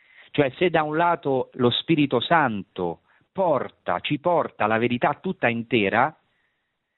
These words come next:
però lo Spirito ispira, oltre che la gerarchia, anche tanti fratelli e sorelle della Chiesa,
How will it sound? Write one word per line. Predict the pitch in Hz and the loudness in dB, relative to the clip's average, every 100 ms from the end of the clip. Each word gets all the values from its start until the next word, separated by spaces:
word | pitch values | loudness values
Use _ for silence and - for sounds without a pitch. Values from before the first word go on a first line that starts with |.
| _ | _
però | - 175 214 - _ - | -4 0 0 -2 _ -6
lo | 143 | -4
Spirito | 139 - 202 175 147 139 139 | -4 -4 -2 -2 0 -2 -2
ispira, | 156 131 - 190 156 107 95 - _ - _ _ _ | -6 -12 -12 -4 0 0 0 -6 _ -20 _ _ _
oltre | 107 101 95 85 | -4 -2 0 0
che | 87 | -2
la | 85 82 | -2 -2
gerarchia, | 85 85 90 - 143 107 104 | 0 0 -2 -4 0 2 2
anche | - 139 135 - 120 117 - | -2 -8 -8 -6 -6 -8 -4
tanti | 147 147 135 | -2 -2 -4
fratelli | 123 120 120 135 101 87 | -4 0 0 0 -2 -4
e | 85 | -8
sorelle | - 101 117 107 | -6 0 2 2
della | 98 95 | 0 -2
Chiesa, | - 113 85 80 78 | -2 -2 -2 -8 -16